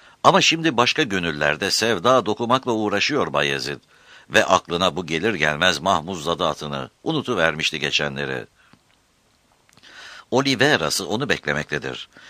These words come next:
Düşünceleri biraz geriye gidince kurtaramadı kendini.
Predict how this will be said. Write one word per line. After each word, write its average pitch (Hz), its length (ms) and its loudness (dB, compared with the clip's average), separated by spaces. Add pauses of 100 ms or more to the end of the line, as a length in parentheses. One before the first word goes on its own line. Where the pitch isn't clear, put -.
(140)
Düşünceleri 76 640 -2
biraz 76 300 -2
geriye 80 320 0
gidince 80 420 -2
kurtaramadı 104 640 0
kendini. 71 540 -4